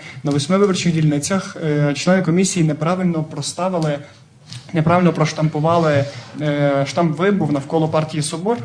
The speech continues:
навпроти партії «Собор». Е, в який спосіб? Тобто вони поставили, е, штамп «Вибув» не,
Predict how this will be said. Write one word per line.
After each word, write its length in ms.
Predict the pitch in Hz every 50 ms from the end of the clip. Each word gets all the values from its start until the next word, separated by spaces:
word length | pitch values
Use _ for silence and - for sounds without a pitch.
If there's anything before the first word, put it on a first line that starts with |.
| -
навпроти 320 | 156 147 147 - 151 151 156
партії 280 | 151 143 143 - 170
«Собор». 360 | 165 - 196 196 220 240 247 - - - - - - - - -
Е, 160 | 151 151 151
в 40 | 151
який 180 | 156 - 202
спосіб? 320 | 170 - - 175 156 - 131
Тобто 160 | 143 127 127
вони 120 | 143 170 175
поставили, 600 | 180 - - 190 185 180 180 170 160 160 160 - 147 160 160
е, 120 | 156 156
штамп 320 | 131 - - 180 175 165 160
«Вибув» 320 | 185 175 170 165 160 160
не, 280 | 170 190 214 233 240